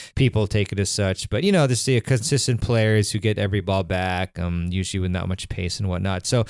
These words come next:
making them come to the net to volley, they're usually, that's the weakest part of their game relative to,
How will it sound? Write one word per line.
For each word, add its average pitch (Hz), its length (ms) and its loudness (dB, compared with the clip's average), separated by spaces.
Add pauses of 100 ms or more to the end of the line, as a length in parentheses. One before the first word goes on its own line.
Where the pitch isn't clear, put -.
(180)
making 185 300 2
them 175 120 4
come 147 360 0
to - 120 -2
the 117 120 2
net 120 220 2
to 104 100 0
volley, 107 400 4
they're 98 100 0
usually, 104 640 2 (260)
that's 117 200 -2
the 113 80 0
weakest 104 280 0
part 104 180 0
of 95 40 0
their 92 140 -2
game 110 420 2
relative 92 440 -2
to, 92 240 -2